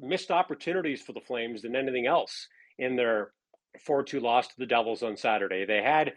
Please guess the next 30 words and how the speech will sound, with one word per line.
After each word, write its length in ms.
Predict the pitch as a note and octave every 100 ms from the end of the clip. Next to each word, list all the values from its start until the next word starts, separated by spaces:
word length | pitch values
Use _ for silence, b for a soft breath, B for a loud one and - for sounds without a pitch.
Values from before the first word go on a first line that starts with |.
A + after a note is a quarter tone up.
| b b b -
plenty 260 | D#3 G#3 F#3+
of 60 |
chances 560 | - E3+ F3 F3 F#3+ -
to 420 | - D#3 C#3+ D3 -
add 220 | D3 E3+
to 80 | D3+
their 140 | D3
one 200 | C3+ E3
to 60 | D3
nothing 340 | D3+ D#3 C#3+
lead. 240 | D3 F3+
They 80 | C3+
probably 420 | - E3 D3 B2
should 220 | G#2+ - D3
have 100 | A#2
had 120 | C#3+
a 100 | A#2+ b -
larger 400 | C3 A3+ E3 D3+
lead 240 | B2+ B2
than 140 | B2 A#2+
one 180 | B2+
nothing 360 | B2 B2 C3 B2+ _ _
through 120 | C#3+ C3
twenty 240 | D3+ C3+
minutes 280 | C3 C3 B2+
in 80 | B2+
that 120 | A#2
hockey 360 | C3 B2+ C3
game. 320 | A#2 B2+ E3+
And, 120 | D3